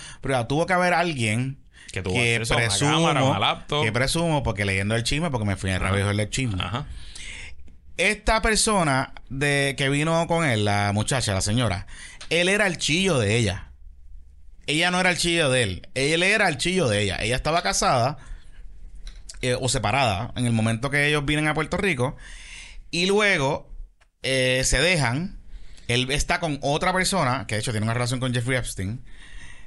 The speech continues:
Speaker 1: con el pedófilo Jeffrey Epstein. Y,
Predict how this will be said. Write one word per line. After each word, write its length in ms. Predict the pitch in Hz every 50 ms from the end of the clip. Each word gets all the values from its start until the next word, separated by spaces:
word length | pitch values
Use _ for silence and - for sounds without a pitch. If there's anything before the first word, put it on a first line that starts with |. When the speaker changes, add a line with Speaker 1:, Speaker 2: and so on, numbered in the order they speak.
| - -
Speaker 1:
con 160 | - 104 104
el 120 | 98 98 92
pedófilo 380 | 104 95 98 101 101 117 120 123
Jeffrey 320 | 123 131 117 123 143 139
Epstein. 500 | 131 117 - - - - 98 107 113 - - - - - - - - - - - - 98 92 - - - - - - - - -
Y, 480 | - 180 196 196 185 180 180 180 -